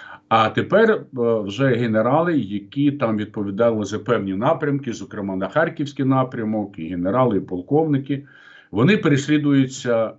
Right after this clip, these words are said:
так званим законом, е, Зеленського.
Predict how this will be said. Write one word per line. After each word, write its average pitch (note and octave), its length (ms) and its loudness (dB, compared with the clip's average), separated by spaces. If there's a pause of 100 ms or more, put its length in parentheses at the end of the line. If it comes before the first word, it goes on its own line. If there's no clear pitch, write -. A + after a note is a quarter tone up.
(140)
так G#2 180 -6
званим A#2 400 -2
законом, F#2+ 880 -2 (140)
е, - 300 -14
Зеленського. F2 680 -4